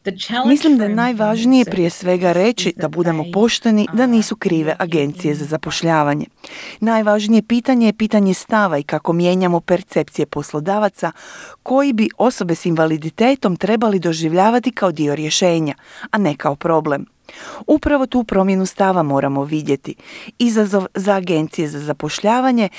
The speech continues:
Speaker 2: je taj što rade u okruženju u kojem oni trebaju uvjeravati poslodavce da je zapošljavanje osoba s invaliditetom pozitivno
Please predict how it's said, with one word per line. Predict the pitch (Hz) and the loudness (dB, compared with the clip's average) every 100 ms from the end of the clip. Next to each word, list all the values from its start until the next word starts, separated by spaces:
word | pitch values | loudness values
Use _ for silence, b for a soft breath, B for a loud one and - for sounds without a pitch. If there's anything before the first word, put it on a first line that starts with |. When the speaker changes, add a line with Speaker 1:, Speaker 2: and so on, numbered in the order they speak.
| B 220 | B -2
Speaker 2:
je | 262 | -2
taj | 262 285 277 | 2 0 0
što | - 196 | 0 2
rade | 190 208 180 | 2 2 2
u | 156 | 2
okruženju | 151 165 165 170 226 262 285 - | -2 -4 -4 0 2 2 0 -2
u | |
kojem | - - 202 190 - | -8 -2 -2 -2 0
oni | 202 214 226 | 0 2 0
trebaju | 180 151 151 160 160 | 0 0 2 0 0
uvjeravati | 165 156 151 139 143 - | 0 2 2 0 0 -4
poslodavce | - 147 - 147 170 247 262 190 - B B B B | -10 -8 -4 -2 0 0 -2 -8 -8 B B B B
da | 233 | -2
je | 254 | 0
zapošljavanje | 240 226 262 - 180 185 196 208 - | -2 -4 -6 0 2 2 2 0 0
osoba | 170 - 151 147 | -2 -2 -4 -4
s | 160 | -4
invaliditetom | 156 147 147 147 - 226 269 233 - B B B | -4 -4 -4 -6 -2 -2 2 0 -2 B B B
pozitivno | - 262 262 262 277 269 | 0 0 0 -2 0 0